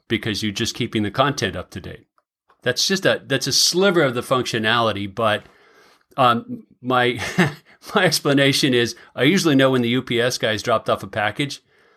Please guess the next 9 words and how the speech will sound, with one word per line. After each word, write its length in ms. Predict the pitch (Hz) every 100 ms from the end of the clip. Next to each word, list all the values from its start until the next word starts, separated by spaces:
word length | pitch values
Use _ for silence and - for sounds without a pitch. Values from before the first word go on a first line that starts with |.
| _
not 340 | 110 120 151 170
from 200 | 135 120
the 100 | 107
front 320 | 131 117 95
door 320 | 135 151 120
and 80 | 107
the 40 | 95
dog 380 | 131 160 170 110
barking, 460 | 101 95 104 95